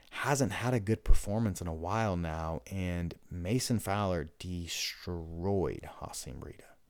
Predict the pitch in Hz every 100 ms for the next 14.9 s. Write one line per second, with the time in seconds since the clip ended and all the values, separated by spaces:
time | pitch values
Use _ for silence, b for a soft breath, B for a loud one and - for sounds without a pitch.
0 | B B B B B - 90 104 139 151
1 | - 143 - 117 113 107 104 95 - 95
2 | 85 85 85 87 87 98 98 98 95 85
3 | - 92 - - - 87 95 98 98 98
4 | 95 92 90 95 104 110 107 92 92 87
5 | 98 101 98 95 104 95 - 95 95 92
6 | 92 92 87 82 87 87 90 85 - 87
7 | 87 82 - 67 71 78 90 95 90 87
8 | 98 120 113 - 113 107 101 95 - -
9 | 180 160 110 123 85 - - - 85 90
10 | 80 - - - - - - - B B
11 | - 95 101 113 110 113 107 95 95 92
12 | 92 95 92 92 85 87 85 85 85 80
13 | 82 82 80 - 85 78 57 67 - 143
14 | 131 104 95 101 104 101 92 82